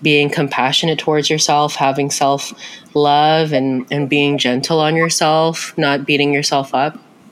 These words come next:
you know? So, yeah, so thank you so much for being a part of this conversation and hearing our stories, uh, listening to us banter and just, like,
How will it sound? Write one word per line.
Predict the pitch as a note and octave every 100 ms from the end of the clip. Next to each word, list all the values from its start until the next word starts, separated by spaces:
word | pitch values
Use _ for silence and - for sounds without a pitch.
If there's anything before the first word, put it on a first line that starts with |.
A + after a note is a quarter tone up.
| -
you | D3+
know? | C#3+ E3 G3+ - - - - -
So, | -
yeah, | F3+ G3+ F#3+
so | - E3
thank | F3 F3
you | F#3+
so | - F3+
much | F3 -
for | - D#3+
being | D3 D3 D#3+
a | D#3+
part | D#3 D3+
of |
this | D3 -
conversation | D3 C#3+ C#3+ C#3+ - D#3 D3+
and | C3 C3
hearing | - D3 D3 C#3+
our | C#3+
stories, | - - C#3+ D3+ D#3 D#3+ E3 - - - - - - - - - -
uh, | C#3+ C#3 C3+
listening | D3 D#3 E3 D3+
to | D3+ D#3
us | C#3+ D#3+
banter | - C3+ D#3 E3+ D#3+
and | D3 C#3
just, | C#3+ C#3 -
like, | C3+ C3 -